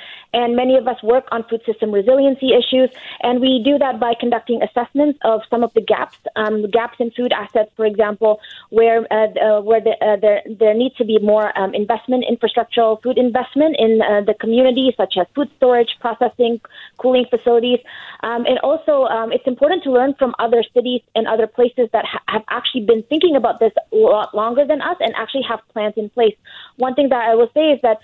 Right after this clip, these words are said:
you know, in Baltimore, Maryland, the Johns Hopkins University, they've been working with the municipality, working with the stakeholders in the agri-food sector to say, um, and also in the urban area to say, you know, if, if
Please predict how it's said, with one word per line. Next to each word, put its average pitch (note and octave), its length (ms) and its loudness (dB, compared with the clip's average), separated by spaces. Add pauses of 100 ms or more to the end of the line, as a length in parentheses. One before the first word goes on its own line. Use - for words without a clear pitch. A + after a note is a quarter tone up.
(180)
you B3 120 0
know, B3 60 4
in A#3 100 0
Baltimore, A3+ 440 -2
Maryland, A3+ 640 -2
the G3 80 -4
Johns A#3+ 300 -2
Hopkins A3 420 -6
University, A3+ 580 0
they've A#3+ 140 4
been A#3 160 0
working B3 320 0
with A3+ 140 0
the A3 60 2
municipality, G#3+ 800 -2 (340)
working C4 260 2
with C4 100 2
the A3 80 2
stakeholders C4+ 640 2
in A#3+ 100 -2
the A#3 120 -2
agri-food A#3 480 -4
sector B3 300 0
to A#3+ 200 -4
say, A3+ 160 4 (380)
um, A3 180 -4
and A#3+ 140 0
also B3+ 240 0
in A3+ 80 -2
the - 120 -2
urban E4+ 300 0
area G#3+ 320 4
to A3+ 120 -6
say, A3+ 120 2
you A3 140 0
know, G#3+ 280 -2
if, A#3 200 2
if A3 100 0